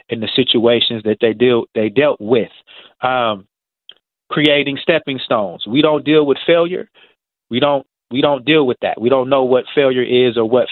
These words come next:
fail means. We deal with stepping stones. All right. Stepping stones are important. You learn from those experiences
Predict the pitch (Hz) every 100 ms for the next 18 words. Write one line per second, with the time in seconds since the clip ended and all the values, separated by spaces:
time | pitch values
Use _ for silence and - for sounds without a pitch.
0 | - 127 123 117 113 _ - 120 123 104
1 | 87 113 143 127 127 117 123 113 - -
2 | 151 135 120 110 110 98 80 - - -
3 | - _ - 107 117 127 - - - -
4 | 139 139 135 131 139 127 127 123 120 -
5 | 170 143 131 120 123 131 131 131 127 123
6 | 117 - - 147 143 143 143